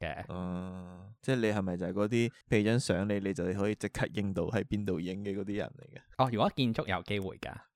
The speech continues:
Speaker 2: 小心呢個人啊，大家。
Speaker 1: <laughs> 建築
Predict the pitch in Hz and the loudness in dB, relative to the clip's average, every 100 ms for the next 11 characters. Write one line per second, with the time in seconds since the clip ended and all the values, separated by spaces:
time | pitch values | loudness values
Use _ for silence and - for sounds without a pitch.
0 | - - 101 - 107 110 107 78 55 76 | -8 -4 -2 -2 -2 -2 -2 -2 -4 -6
1 | 73 62 - - _ - - 254 - - | -6 -6 -10 -12 _ 4 8 8 8 6
2 | 453 - - - 330 - 185 185 202 | 2 -2 -6 -8 -10 -6 -4 2 2